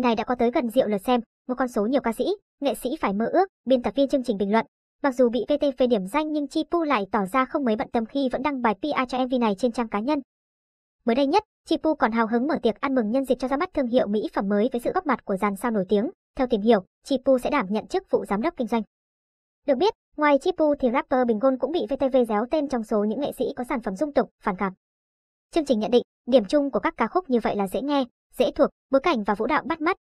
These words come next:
cách thể hiện thịnh hành với xu hướng thế giới mà người hát được truyền thông, mạng xã hội lăng xê một cách tích cực. Điều gì sẽ xảy ra khi mà ca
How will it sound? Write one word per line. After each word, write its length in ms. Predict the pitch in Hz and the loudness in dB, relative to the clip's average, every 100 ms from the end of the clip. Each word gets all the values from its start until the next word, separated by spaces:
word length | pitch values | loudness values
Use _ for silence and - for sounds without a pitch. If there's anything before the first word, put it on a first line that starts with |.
| - | -4
cách 100 | - | -2
thể 80 | 214 | 0
hiện 180 | 226 220 | -2 -2
thịnh 140 | 285 | -4
hành 260 | 214 233 208 | 0 -2 0
với 140 | 208 | 0
xu 140 | 269 | 0
hướng 160 | 233 214 | 0 0
thế 120 | 240 | -2
giới 240 | 233 226 262 | 2 2 2
mà 120 | 294 | 0
người 140 | 202 | -2
hát 180 | 208 370 | -2 -2
được 160 | 233 196 | -2 -2
truyền 160 | 196 | -4
thông, 180 | 190 254 240 _ - | 0 0 -2 _ -2
mạng 180 | 247 | -2
xã 140 | 311 - | -2 -2
hội 160 | 302 | -2
lăng 180 | 240 285 | -2 -4
xê 160 | 254 233 | -2 -2
một 140 | 202 - | -2 -4
cách 120 | 311 - | -8 -6
tích 140 | 381 | -2
cực. 120 | 277 - _ _ _ _ _ _ | 0 -2 _ _ _ _ _ _
Điều 140 | 285 294 | 2 4
gì 200 | 285 269 | 4 2
sẽ 100 | 294 | 0
xảy 160 | 320 240 | 0 2
ra 200 | 262 254 | 2 2
khi 160 | 294 | 0
mà 100 | 269 | -2
ca 200 | - 247 | 0 0